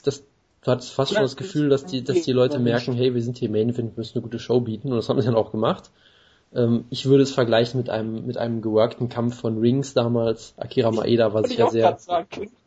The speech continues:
Speaker 1: Akira Maeda war
Speaker 2: Im
Speaker 1: sicher sehr
Speaker 2: Work.
Speaker 1: froh über den Kampf.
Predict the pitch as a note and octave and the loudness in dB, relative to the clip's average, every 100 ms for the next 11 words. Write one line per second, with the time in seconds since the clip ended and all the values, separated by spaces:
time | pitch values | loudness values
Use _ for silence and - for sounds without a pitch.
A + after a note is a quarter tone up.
0 | - B2+ D#3 C#3+ B2+ C3+ C3 A#2+ A#2+ D#3+ | -8 0 2 4 4 6 6 4 0 0
1 | - A3+ A#3+ F#3 - A#2+ B2 B2 - B2+ | -2 4 4 2 0 2 2 0 -10 -4
2 | A#2+ A#2+ B2 A#2 A#2+ | -4 -4 -4 -4 -4